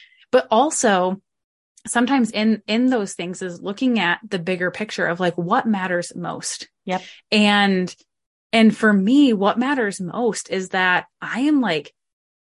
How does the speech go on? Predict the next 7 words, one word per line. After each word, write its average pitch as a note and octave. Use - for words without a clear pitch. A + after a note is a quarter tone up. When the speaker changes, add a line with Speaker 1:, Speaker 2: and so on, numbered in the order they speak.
Speaker 1:
physically B3
able E3+
to G#3
be F#3+
with E3+
my D3+
kids, -